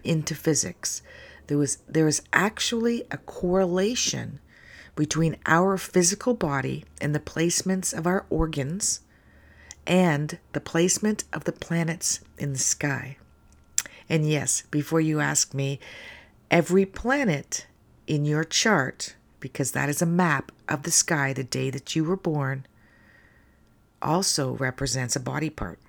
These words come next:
And so I'm able to look at health issues as well between you, your children, your loved ones.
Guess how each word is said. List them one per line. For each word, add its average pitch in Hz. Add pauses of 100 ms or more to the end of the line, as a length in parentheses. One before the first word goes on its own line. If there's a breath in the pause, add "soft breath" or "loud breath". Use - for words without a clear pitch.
(920 soft breath)
And 135
so 135
I'm 131
able 127
to -
look 120
at -
health 156
issues 113
as 120
well 156
between 120
you, 175
your 147
children, 160
your 143
loved 127
ones. -